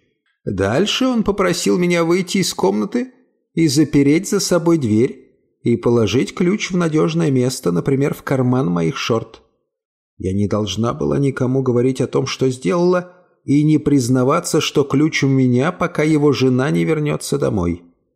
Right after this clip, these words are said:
а затем отдать ключ ей. Поняла ли я? Да, поняла. Он поблагодарил меня.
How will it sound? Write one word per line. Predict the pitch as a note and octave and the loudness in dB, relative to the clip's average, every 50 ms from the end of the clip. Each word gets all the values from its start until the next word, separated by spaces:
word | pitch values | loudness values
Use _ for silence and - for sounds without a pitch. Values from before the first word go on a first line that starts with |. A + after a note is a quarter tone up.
| _ _ _ _ _ _ | _ _ _ _ _ _
а | - - G#2+ | -6 -4 -2
затем | G2 F2+ G2+ F#2+ - - - B2 D3 G#3 C4 B3+ - | -2 -2 -2 -2 -4 -4 -2 -2 -2 -2 -4 -6 -8
отдать | - D3+ C#3+ A2+ F#2 F2 A#2 - F#3+ - - | -8 -8 -8 -6 -6 -4 -4 -4 -6 -6 -6
ключ | - A#2+ C#3+ E3 - - - | -4 -4 -4 -4 -6 -6 -4
ей. | - F#2+ F#2 G2 - _ _ _ _ _ _ _ _ _ _ _ - - _ | -4 -4 -4 -4 -8 _ _ _ _ _ _ _ _ _ _ _ -20 -10 _
Поняла | - B2+ A#2 A2 G#2+ G#2 G2 F#2+ F2+ F#2 F#2 | -2 0 0 2 2 2 0 0 0 0 0
ли | F#2+ A2 C3 | 0 0 0
я? | E3+ - G3 G#3 G#3 - - _ _ _ _ _ _ _ _ _ _ _ _ | 0 -2 -4 -4 -8 -12 -16 _ _ _ _ _ _ _ _ _ _ _ _
Да, | - D#2+ - F2 E2+ F2 F2 | -12 -8 -6 -6 -6 -6 -8
поняла. | - - - C#3 E3 F3 F#3+ F#3 E3+ C#3 B2 B2+ C3+ C#3+ - _ _ _ _ _ _ _ _ _ _ _ _ _ _ _ | -6 -4 -4 -2 -2 -2 0 0 -2 -2 -2 -4 -6 -10 -12 _ _ _ _ _ _ _ _ _ _ _ _ _ _ _
Он | - F2 G#2 C#3 F3+ | -2 0 0 0 0
поблагодарил | F#3 G#3 G#3 G#3+ G#3+ G#3 G#3+ G3 G3 F#3 F3 E3 D#3+ | -2 -2 0 0 0 0 0 2 2 2 2 2 2
меня. | D#3 D#3 D3+ D3+ D3 D3 D3 C#3+ | 2 2 2 0 0 -2 -4 -6